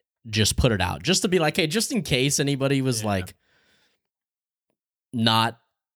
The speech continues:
Speaker 1: I guess, on that same page," we, we need to do that. Um,
Speaker 2: We should.
Speaker 1: Anyway.
Speaker 2: I like how Tyrion, like, tells her, like, about her father here, about, like, you know, what Jaime has told him.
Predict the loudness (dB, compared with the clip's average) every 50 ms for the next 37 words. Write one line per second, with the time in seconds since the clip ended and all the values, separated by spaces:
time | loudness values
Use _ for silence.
0 | _ _ 0 2 2 4 4 4 4 4 4 4 2 2 2 2 0 0 0 0
1 | 0 0 0 -2 -4 -6 -4 -4 -4 -4 -4 -4 -4 -4 -4 -6 -6 -8 -10 -12
2 | -12 -12 -12 -12 -14 -14 -10 -6 -2 0 0 0 -2 -4 -6 -8 -10 -10 -10 -10
3 | -12 -14 -18 _ _ _ _ _ _ _ _ _ _ _ -20 -20 -20 _ -16 -10
4 | _ -2 0 2 2 2 0 0 0 0 2 2 2 4 4 4 2 2 0 -2
5 | -2 -2 -2 -2 -2 0 0 2 2 2 0 0 0 2 2 2 2 0 -2 -6
6 | -18 _ _ _ _ _ _ _ _ _ _ _ _ _ -20 -16 -8 -2 0 0
7 | 2 2 0 2 2 2 2 4 2 2 0 0 0 -2 -2 -2 -2 -2 -2 0
8 | 0 0 -2 -2 -4 -4 -2 0 0 0 0 -2 -4 -6 -6 -4 -4 -2 -2 -4
9 | -4 -4 -4 -4 -4 -6 -6 -8 -10 -10 -10 -10 -8 -8 -8 -8 -8 -10 -12 -12
10 | -12 -10 -10 -10 -10 -10 -10 -12 -12 -12 -14 -14 -16 -16 -16 -12 -8 -6 -4 -4
11 | -4 -6 -8 -10